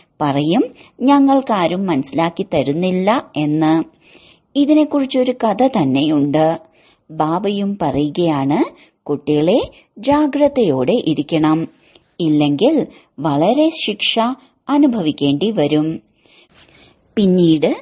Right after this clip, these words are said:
എന്തുകൊണ്ടാണ് മനസ്സിലാക്കി തരാത്തത് എന്നും പറയരുത്.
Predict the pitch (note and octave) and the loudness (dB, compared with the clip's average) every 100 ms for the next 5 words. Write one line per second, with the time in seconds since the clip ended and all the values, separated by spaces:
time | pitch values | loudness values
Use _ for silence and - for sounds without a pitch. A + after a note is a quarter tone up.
0 | _ - _ - G#3 C4+ D#4 D4+ C#4 B3 | _ -20 _ -4 0 0 2 2 2 0
1 | F3+ F3 G3+ - D#3+ D3 - A3 G#3+ A#3 | 0 -2 -4 -6 -4 -4 -2 -4 -2 -4
2 | G3+ D#3+ D#3 D#3+ F#3 E3+ G3 A#3+ - _ | -2 0 0 0 0 2 0 0 -10 _
3 | _ C4+ C#4+ B3+ D#3+ F3+ F#3+ D3 C#3+ D3+ | _ 0 2 2 0 -4 -4 -2 0 0
4 | D3+ D3 D#3+ E3 | 0 0 0 0